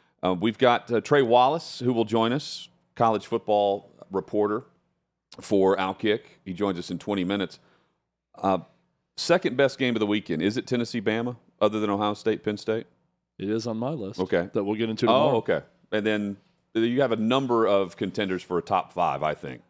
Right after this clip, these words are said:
Speaker 1: after that.
Speaker 2: Yeah, Utah, U S C. I'm trying to
Speaker 1: Good.
Speaker 2: think of just top twenty-five versus top twenty-five matchup. Um,
Speaker 1: Texas
Speaker 2: Duke, Duke, Florida State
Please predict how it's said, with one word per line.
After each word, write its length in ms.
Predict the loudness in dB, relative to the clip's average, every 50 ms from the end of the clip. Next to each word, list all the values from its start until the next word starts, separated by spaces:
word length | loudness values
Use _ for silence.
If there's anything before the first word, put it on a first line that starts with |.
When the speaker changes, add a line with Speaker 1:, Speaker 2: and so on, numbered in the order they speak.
| _ _ _ _ _ _ _ _ _
Speaker 1:
after 300 | -2 -2 -2 -2 -2 -6 -6
that. 220 | -6 -6 -8 -10 -12 -18 -20 -20 -20 _ _ _ _ -6
Speaker 2:
Yeah, 200 | -4 -2 0 0
Utah, 480 | -2 -4 -4 -4 -4 0 0 2 2 2
U 240 | 0 0 0 0 2
S 140 | 0 0 -2
C. 580 | -2 0 0 0 0 0 0 0 -2 -2 -4 -8 -10
I'm 100 | -12 -6
trying 120 | -2 0 2
to 60 | 4
Speaker 1:
Good. 60 | 2
Speaker 2:
think 40 | 2
of 60 | 0
just 160 | -2 -8 -6
top 180 | -4 -4 -4 -4
twenty-five 800 | -4 -6 -6 -6 -4 -2 0 0 0 0 0 -2 -4 -6 -10 -16
versus 380 | -8 -6 -4 -4 -4 -4 -8 -4
top 220 | -2 -2 -2 -2
twenty-five 480 | -4 -6 -6 -4 -2 0 0 0 0 0
matchup. 680 | 0 -2 -2 -2 -2 -2 -2 -2 -2 -4 -6 _ -8 -4
Um, 520 | -4 -2 -2 -2 -4 -6 -8 -10 -12 -14 _ -14 -14 -14 -14 _ _ _ _ _ _ _ _ _ _ _ _ _ _ _ _ _ -20 -12 -2
Speaker 1:
Texas 260 | 2 4 4 6 4
Speaker 2:
Duke, 200 | 2 0 -2 -14 -18 -8 2
Duke, 260 | 4 4 4 4 0
Florida 320 | -2 2 2 2 2 2
State 520 | -2 -2 0 0 0 0 0 -4 -8 -20